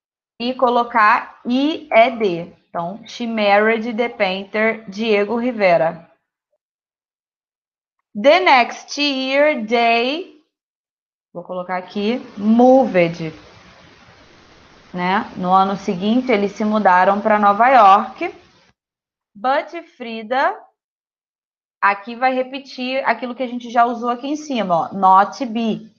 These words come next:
né? E como eu tô falando dela, terceira pessoa, vai ficar wasn't. Tô dando uma acelerada aqui, vou deixar o outro pra vocês fazerem depois. But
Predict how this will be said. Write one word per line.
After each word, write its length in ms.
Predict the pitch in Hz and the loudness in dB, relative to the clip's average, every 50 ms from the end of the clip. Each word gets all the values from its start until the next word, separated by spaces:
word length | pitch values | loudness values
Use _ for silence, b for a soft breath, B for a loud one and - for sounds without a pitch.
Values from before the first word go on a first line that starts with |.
| _ _ _ _ _ _ _ - | _ _ _ _ _ _ _ -4
né? 180 | 190 190 214 240 | 0 2 2 2
E 40 | 240 | 4
como 200 | 233 208 202 202 | 2 2 2 2
eu 60 | 202 | 0
tô 100 | 208 196 | 0 0
falando 400 | 196 208 196 196 190 202 202 233 | 2 4 4 4 2 2 0 -2
dela, 600 | 226 220 226 214 208 202 208 214 226 247 285 320 320 - | 2 4 4 6 6 6 6 6 6 4 2 2 -2 -4
terceira 340 | 214 202 190 - 190 185 190 | -6 -4 -2 -2 -2 -2 -2
pessoa, 640 | - - 254 247 - - 220 214 214 226 240 254 - | -2 -4 -6 -6 -4 -2 0 2 2 0 0 -2 0
vai 160 | 226 214 208 | 2 0 0
ficar 720 | 202 - 233 214 - 226 202 196 202 214 247 277 - - _ _ _ _ _ _ _ _ _ _ _ _ _ _ _ _ _ _ | 0 -2 -10 -6 -2 0 2 4 4 2 0 -2 -8 -16 _ _ _ _ _ _ _ _ _ _ _ _ _ _ _ _ _ _
wasn't. 760 | - 226 226 220 220 208 202 196 185 175 175 170 165 170 170 - - - _ _ _ _ _ _ _ _ _ _ _ _ _ _ _ _ _ _ _ _ _ _ _ _ _ _ - | -10 -2 2 4 6 6 6 4 2 0 -6 -14 -14 -16 -18 -20 -20 -20 _ _ _ _ _ _ _ _ _ _ _ _ _ _ _ _ _ _ _ _ _ _ _ _ _ _ -14
Tô 80 | 185 | -10
dando 160 | 175 180 180 185 | -8 -8 -8 -6
uma 120 | 190 190 | -8 -10
acelerada 520 | 190 190 196 190 190 190 190 185 190 185 | -10 -10 -10 -6 -4 -2 -2 -2 -2 -4
aqui, 240 | 190 185 - 208 214 | -6 -10 -10 -12 -10
vou 160 | 208 208 202 | -8 -8 -6
deixar 340 | 196 196 190 - 190 185 185 190 | -6 -8 -6 -2 0 0 2 0
o 100 | 190 185 | 0 -2
outro 260 | 185 185 190 190 - | -4 -6 -8 -10 -10
pra 160 | - 196 196 | -6 -6 -6
vocês 260 | 196 196 196 196 190 | -6 -8 -12 -14 -8
fazerem 380 | - 196 190 190 190 185 196 196 | -6 -4 -4 -4 -4 -6 -6 -6
depois. 400 | 202 208 208 - - - - - - _ _ _ _ B B B B B B B | -8 -8 -8 -10 -14 -14 -16 -20 -20 _ _ _ _ B B B B B B B
But 240 | 214 226 247 247 | 2 4 4 4